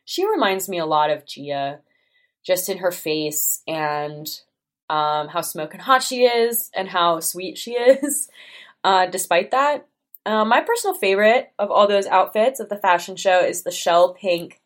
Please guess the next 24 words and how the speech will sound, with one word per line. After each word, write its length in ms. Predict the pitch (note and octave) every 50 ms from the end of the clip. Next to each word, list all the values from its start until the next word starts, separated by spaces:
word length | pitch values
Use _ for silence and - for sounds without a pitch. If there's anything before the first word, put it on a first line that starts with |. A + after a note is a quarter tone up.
| _
strapless 1160 | - - - - - - - - - - - F3 E3+ F3 F3+ F#3 - G3 F#3 F3+ F3 - - _
feather 220 | - F#3 F3+ F3+
bottom 400 | F3 F3 F3 F3+ - G#3 F#3 G3
gown. 520 | F3+ - E3 E3 E3+ F3+ F#3+ G#3+ B3 C#4 D#4 D#4 - _ _ _ _ _ _ _ _ _ _ _ _ _ _ _ _ _ _
But 180 | - G3 F#3+ -
<laughs> 20 |
that 680 | G#3 - - G#3 G#3 G#3 A#3 C#4+ C#4 - - C#4 B3+ - -
green 400 | - - - C4 C4 D#4 E4+ C#4
wrap 320 | G3+ F3+ F#3+ B3 C#4 -
dress 460 | - E4 D#4+ D#4+ E4 E4 - - - - - - - - - _ _ _ _ _ _ _ -
literally 760 | G3+ G#3+ A#3 A#3+ A#3+ B3 B3+ C4+ C#4 C4+ C4+ C4+ C4+ B3+ - - -
makes 380 | G#3 G3+ G3+ G#3 G#3+ - -
Colton 480 | - - - G#3 G3+ - F#3+ G3+ F#3+ F3+
get 240 | F3+ F3+ E3 D#3+ -
these, 400 | F#3+ F3 F3 F3 - - - -
I'm 120 | - D#3 E3+
sorry, 280 | - - C#3 C3+ C3+
not 280 | C#3 D3+ C#3 C#3 C3 C3
literally, 500 | C#3+ C3+ C3+ C3 C3+ C3 C3+ C3+ C#3 -
figuratively 800 | - - - C#4 C4+ D4+ D4+ - C4+ C4+ B3+ C4 A3+ B3+ B3+ A#3+
makes 280 | A3+ G#3 G#3 G#3 - -
Colton 380 | - - F#3+ F3+ - F#3 F#3+
get 240 | F3 F3+ E3+ E3+ -
these 320 | E3 E3 D#3+ D#3 - -